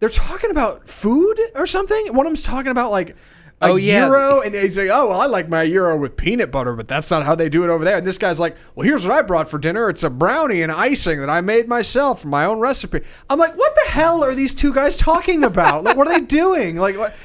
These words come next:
Speaker 1: what is
Speaker 2: Oh,
Speaker 1: and I think
Speaker 2: gosh.
Speaker 1: it's supposed to be for a laugh, but it just doesn't work. And, like, what it should have been is two cops sitting, you know, if you, if you're gonna, I, I think the, the whole pitch was,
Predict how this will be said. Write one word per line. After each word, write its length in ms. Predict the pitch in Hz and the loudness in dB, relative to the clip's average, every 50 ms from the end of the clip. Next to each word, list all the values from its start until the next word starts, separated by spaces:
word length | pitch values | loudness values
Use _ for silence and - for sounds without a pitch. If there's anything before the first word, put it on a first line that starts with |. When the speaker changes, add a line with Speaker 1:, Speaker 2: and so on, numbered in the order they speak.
| - - - | -20 -6 0
Speaker 1:
what 180 | - 277 311 | 2 2 2
is 200 | 320 285 277 269 | 4 2 2 2
Speaker 2:
Oh, 60 | 254 | 2
Speaker 1:
and 120 | 247 247 247 | 2 2 2
I 140 | - - 156 | 2 2 2
think 140 | 294 294 | 0 0
Speaker 2:
gosh. 20 | 302 | 0
Speaker 1:
it's 80 | 247 | -2
supposed 300 | - - 220 226 247 240 | -2 0 0 0 0 -2
to 60 | - 226 | -4 -4
be 120 | 233 214 | -4 -4
for 160 | 160 165 160 | -4 -2 -2
a 40 | 151 | -2
laugh, 360 | 147 147 151 185 214 196 - | 0 0 0 0 0 -2 -4
but 100 | - 139 | -6 -10
it 100 | 131 135 | -12 -10
just 220 | - - 139 - - | -10 -10 -10 -8 -4
doesn't 340 | 190 208 208 180 156 123 | -4 -4 -4 -4 -6 -8
work. 460 | 120 120 127 147 151 135 123 117 - 127 | -6 -4 -2 -2 0 -2 -4 -6 -8 -10
And, 140 | 135 135 | -8 -6
like, 160 | 139 143 135 143 | -4 -6 -4 -4
what 160 | 170 226 247 | -4 -4 -2
it 80 | 202 | -2
should 240 | - - - 226 214 | -4 -2 -2 0 0
have 80 | 185 147 | 0 0
been 320 | 139 131 123 123 123 127 - - - - - - - - | -2 -4 -4 -4 -6 -8 -12 -14 -20 -20 -20 -16 -8 -4
is 120 | 180 165 165 | -4 -2 -2
two 220 | - - 202 185 | -2 -4 -4 -4
cops 320 | - - 185 180 160 - - | -2 0 0 0 0 -2 -4
sitting, 300 | - 175 170 139 143 180 | -4 -4 -4 -4 -2 -2
you 60 | 165 | -2
know, 120 | 151 139 | 0 -2
if 120 | 143 143 175 | -2 -2 -2
you, 80 | 180 | 0
if 160 | 160 175 170 185 | 0 0 0 0
you're 80 | 190 | 0
gonna, 240 | 208 233 202 151 135 - - | 0 0 -2 -2 -8 -10 -6
I, 140 | - 175 170 | -4 -2 -2
I 80 | 196 | -2
think 160 | 196 254 247 208 | -2 -4 -4 -4
the, 80 | 208 | -6
the 180 | 160 147 170 156 | -6 -4 -4 -2
whole 140 | 135 185 - | -2 -2 0
pitch 320 | - - 156 - - - | 0 0 -2 -2 -4 -6
was, 300 | 127 120 117 117 113 - | -6 -6 -6 -10 -12 -14